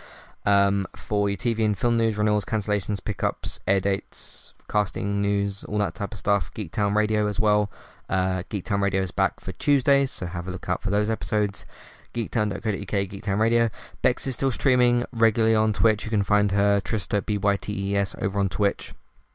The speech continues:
So have a look out for her on there. Also on Twitter and Instagram for her different posts. Uh, Twitch, E Talk U K, and Entertainment Talk on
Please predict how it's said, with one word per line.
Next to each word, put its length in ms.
So 100
have 140
a 20
look 160
out 140
for 120
her 320
on 140
there. 180
Also 320
on 220
Twitter 240
and 100
Instagram 540
for 80
her 120
different 280
posts. 580
Uh, 460
Twitch, 440
E 120
Talk 240
U 80
K, 500
and 520
Entertainment 460
Talk 380
on 360